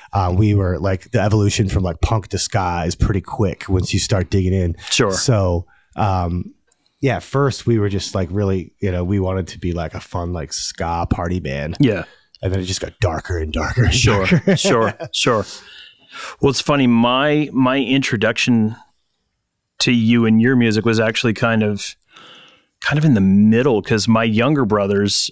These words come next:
Speaker 2: um, were big Rustic fans when they were in high school.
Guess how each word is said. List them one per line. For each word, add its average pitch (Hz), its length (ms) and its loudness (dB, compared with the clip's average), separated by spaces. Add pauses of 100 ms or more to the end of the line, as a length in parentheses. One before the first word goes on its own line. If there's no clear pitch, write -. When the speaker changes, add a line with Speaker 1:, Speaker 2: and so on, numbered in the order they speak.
Speaker 2:
um, 101 520 0 (680)
were 110 80 2
big 165 400 0
Rustic 123 400 0
fans 110 320 0
when 110 100 2
they 107 120 2
were 98 120 0
in 98 60 0
high 196 260 0
school. 101 540 0